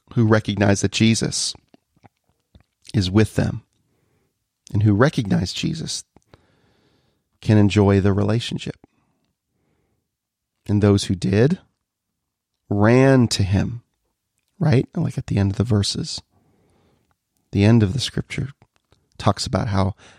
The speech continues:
everyone who recognized Jesus ran to him because they knew the miracle,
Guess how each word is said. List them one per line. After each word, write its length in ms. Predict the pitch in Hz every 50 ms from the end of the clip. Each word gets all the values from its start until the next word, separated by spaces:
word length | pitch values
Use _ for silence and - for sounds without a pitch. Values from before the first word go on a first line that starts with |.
| _ -
everyone 400 | - 117 135 156 165 175 170 160
who 140 | 160 160 147
recognized 640 | 135 147 143 - 135 127 123 123 113 113 101 - -
Jesus 580 | - 127 127 113 104 - - - - - - _ _ _ _ _ _ _ _ _ _ _ _ _ _ _ _ _ _ _ _ _ _ _ _ _ _ _ _ _ _ _ _ -
ran 320 | 107 107 110 117 120 120 113
to 100 | 110 98
him 320 | 90 98 87 90 - 107 _ _ _ _ _ _ _ _ _ _ _ _ _ _ _ _ _ _ _ _ _ _ _ _ _ _ _ _ _ _ _ _ _ _ -
because 180 | - 107 95
they 120 | 104 101 101
knew 480 | 101 107 110 113 117 117 110 104 98
the 100 | 95 98
miracle, 760 | 98 98 101 104 101 101 101 - - - 156 - - 120